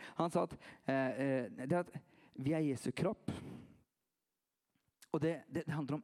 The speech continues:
enhet. Vi er et tempel. Vi er en bolig for, for den hellige ånd, individuelt og kollektivt. Og det innebærer en hellighet, og det innebærer kraft, det innebærer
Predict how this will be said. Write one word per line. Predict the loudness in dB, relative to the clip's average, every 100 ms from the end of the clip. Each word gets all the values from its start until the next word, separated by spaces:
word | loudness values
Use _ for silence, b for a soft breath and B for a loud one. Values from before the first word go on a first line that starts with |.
| -4
enhet. | -4 -4 -2 -4 -4 -10 -14 -16 _ _ _ B B 0
Vi | 0
er | 0
et | -6 -2
tempel. | 0 0 0 0 0 -2 -12 -18 -20 _ _ _ _ _ _ _ _ _ _ _ B B B B B B
Vi | 0 0
er |
en | 0 0
bolig | 0 0 0 0 0 -2 -4
for, | 2 2 0
for | 2 2
den | 2
hellige | 2 2
ånd, | 0 -2 B B _ _ _ _ _ -6
individuelt | 0 0 2 2 0 -6 -10 -10 _ _ _ _ _
og | -2 -2
kollektivt. | 2 2 2 0 0 -2 -8 -12 -12 -18 -20 _ _ _ _ _ B B B B 0
Og | 2
det | 2
innebærer | 0 2 2 0
en | -2
hellighet, | -2 0 0 0 0 -2 -4 B
og | 0
det | 0
innebærer | 0 -2 -2 -6 -4
kraft, | -2 0 -2 -8 -12 -12 B B
det | -4 -2
innebærer | -2 0 0 0